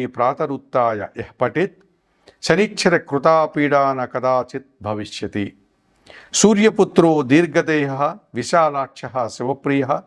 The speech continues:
మందచారః ప్రసన్నాత్మా పీడాం హరతు మే శనిః తాండవం సహజం యస్య పరమాణుస్వరూపిణః దివ్య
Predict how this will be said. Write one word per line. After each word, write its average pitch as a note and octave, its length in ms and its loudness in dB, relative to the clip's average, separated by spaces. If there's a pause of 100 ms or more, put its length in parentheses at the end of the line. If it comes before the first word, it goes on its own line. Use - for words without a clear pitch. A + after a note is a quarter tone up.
(560)
మందచారః D#3+ 760 2
ప్రసన్నాత్మా D3 920 -4
పీడాం C3+ 540 -4
హరతు A2+ 360 -6
మే C3 240 -4
శనిః A#2 320 -8 (1000)
తాండవం G3 580 2
సహజం E3+ 500 -2
యస్య D#3+ 360 -4 (180)
పరమాణుస్వరూపిణః C#3 1120 -2 (760)
దివ్య D#3 240 6